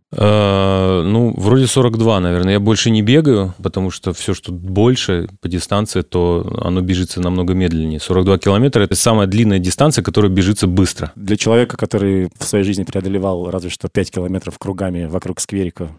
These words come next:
Speaker 2: в Вишняках, это классическая марафонская дистанция, как я понимаю, да?
Speaker 1: Да, сорок два, сто девяносто пять.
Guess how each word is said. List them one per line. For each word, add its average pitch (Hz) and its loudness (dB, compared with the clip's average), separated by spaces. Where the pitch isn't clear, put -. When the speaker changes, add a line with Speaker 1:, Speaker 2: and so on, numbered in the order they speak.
Speaker 2:
в 90 -6
Вишняках, 107 0
это 110 0
классическая 120 0
марафонская 92 -4
дистанция, 85 -12
как 85 -10
я 87 -10
понимаю, 82 -8
да? 95 -12
Speaker 1:
Да, 156 4
сорок 110 0
два, 123 4
сто 110 0
девяносто 95 0
пять. 85 -2